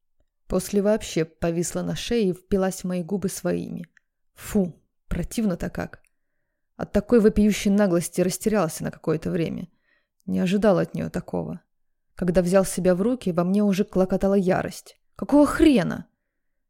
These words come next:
С силой отпихнул от себя наглую девицу. "Охренела!" зарычал на нее, держа ее на вытянутых руках, так как она норовила снова повиснуть на мне.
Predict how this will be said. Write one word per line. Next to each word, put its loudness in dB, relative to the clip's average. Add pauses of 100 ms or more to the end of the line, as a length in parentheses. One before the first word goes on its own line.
(120)
С -10
силой 4
отпихнул 2
от 2
себя 0
наглую 2
девицу. -2 (420)
"Охренела!" 6 (760)
зарычал -2
на -2
нее, 0
держа 0
ее 0
на 0
вытянутых -4
руках, -4 (640)
так 2
как -2
она 2
норовила 4
снова -2
повиснуть -4
на -6
мне. -8